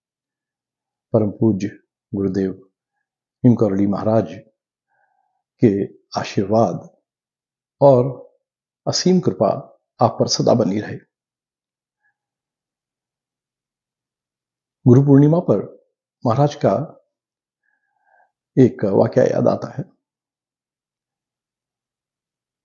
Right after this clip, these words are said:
सन पचपन और साठी के बीच की कभी की बात होगी और उस रोज भी गुरु पूर्णिमा ही थी और महाराज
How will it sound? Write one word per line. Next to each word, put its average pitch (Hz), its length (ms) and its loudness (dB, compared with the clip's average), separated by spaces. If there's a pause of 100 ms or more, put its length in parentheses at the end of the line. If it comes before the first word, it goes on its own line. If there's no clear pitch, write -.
(380)
सन 165 360 2 (880)
पचपन 170 340 2
और 165 80 2
साठी 135 340 2
के 160 120 4
बीच 139 260 2
की 165 160 0
कभी 123 280 0
की 131 140 -2
बात 110 180 -2 (100)
होगी 113 400 -4 (1040)
और 139 160 4
उस 151 160 0
रोज 135 280 4 (300)
भी 127 100 -2
गुरु 131 260 0
पूर्णिमा 107 380 -2
ही 110 160 -2
थी - 320 -12 (1600)
और 123 100 4
महाराज 113 460 2